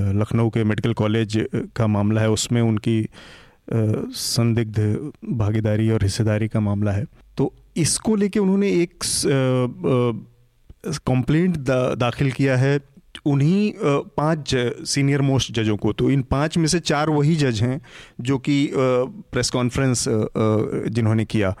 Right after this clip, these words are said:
सीजेआई के खिलाफ, तो ये क्या मतलब कुछ ऐसा सुप्रीम कोर्ट में भी चल रहा है कि जो, जो चार जजों ने किया और बाहर से कुछ लोग जो फोरम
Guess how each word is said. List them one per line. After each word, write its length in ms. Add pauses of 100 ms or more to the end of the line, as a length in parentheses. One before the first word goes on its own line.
(140)
सीजेआई 420
के 120
खिलाफ, 400 (140)
तो 340 (280)
ये 380 (220)
क्या 260
मतलब 320
कुछ 320
ऐसा 300
सुप्रीम 380
कोर्ट 280
में 220
भी 180
चल 240
रहा 180
है 140
कि 360
जो, 560
जो 200
चार 400
जजों 340
ने 120
किया 280
और 200
बाहर 440
से 180
कुछ 200
लोग 200
जो 100
फोरम 360